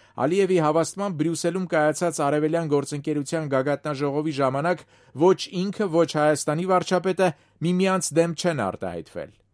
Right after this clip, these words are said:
Թեև Ալիևը Բրյուսելում նախ նատօի գլխավոր քարտուղարի հետ համատեղ ասուլիսին, այնուհետև Եվրոպական խորհրդի նախագահ Շարլ Միշելի միջնորդությամբ Փաշինյանի հետ կայացած բանակցություններից հետո իսպանական El País պարբերականի հետ զրույցում հայտարարեց,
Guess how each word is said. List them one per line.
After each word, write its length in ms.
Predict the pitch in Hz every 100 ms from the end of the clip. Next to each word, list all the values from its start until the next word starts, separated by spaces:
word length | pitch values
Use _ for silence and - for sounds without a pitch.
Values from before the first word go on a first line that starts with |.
| _
Թեև 280 | 175 233 202
Ալիևը 320 | 196 214 202 165
Բրյուսելում 520 | 151 170 - 170 196 165
նախ 200 | 151 147 143
նատօի 340 | 156 160 160 143
գլխավոր 380 | 139 - 151 151
քարտուղարի 540 | 139 131 147 135 143 151
հետ 140 | 127
համատեղ 400 | 127 131 127 143 135
ասուլիսին, 540 | 120 127 123 - 180 - _ _ _
այնուհետև 760 | - 170 175 160 151 175 196 - 160
Եվրոպական 580 | 147 156 160 156 180 170
խորհրդի 340 | 156 151 147 165
նախագահ 400 | 143 147 147 175 - _ _ -
Շարլ 300 | 170 175 170
Միշելի 380 | 156 147 165 170
միջնորդությամբ 800 | 160 139 156 143 143 - 170 156
Փաշինյանի 560 | 143 135 147 151 156 170
հետ 160 | 143 -
կայացած 400 | 139 139 160 143
բանակցություններից 800 | 127 135 135 135 139 147 156 170 147
հետո 180 | 131 170 147 _ _ -
իսպանական 560 | 135 147 143 151 180 156
El 100 | 147 151
País 320 | 151 165 -
պարբերականի 680 | 139 131 139 143 156 156 160
հետ 120 | 123
զրույցում 420 | 143 147 - 156
հայտարարեց, 560 | 135 135 139 143 165